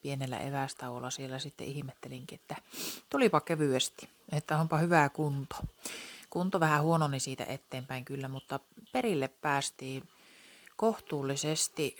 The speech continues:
hyvin se voimisa ja vielä löytyi oikea paikka. Ja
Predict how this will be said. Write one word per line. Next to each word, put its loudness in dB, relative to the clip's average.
hyvin 4
se -6
voimisa 2
ja 0
vielä 4
löytyi 0
oikea 0
paikka. -4
Ja 2